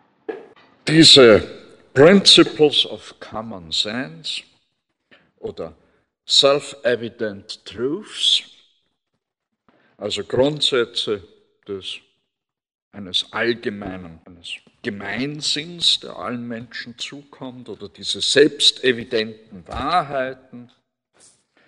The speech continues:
Zu diesen zählen das kartesianische Cogito ergo sum, also die Tatsache des Denkens,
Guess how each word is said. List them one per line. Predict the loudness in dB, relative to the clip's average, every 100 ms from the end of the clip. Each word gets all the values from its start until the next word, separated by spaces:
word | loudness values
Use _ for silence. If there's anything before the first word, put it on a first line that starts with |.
| _ _ _ -12
Zu | -10
diesen | -4 -4 -2 -4
zählen | 0 2 4 2 -2 -8 -14 _ _
das | 6 6 8
kartesianische | 6 8 4 4 4 4 4 4 2 2 6 4 4 -6 -20 -20 -20 -20 _ _ -20 -20 _ _ _ _ -18
Cogito | 4 6 6 2 2 2 2 2
ergo | -8 -8 -12
sum, | -8 0 0 0 -6
also | -8 -10
die | -12 -20 -14
Tatsache | -6 -4 -2 -4 -4 -8 -14 -16
des | -12 -8 -8
Denkens, | -4 -4 -4 -12 _ -20 -10 -6 -6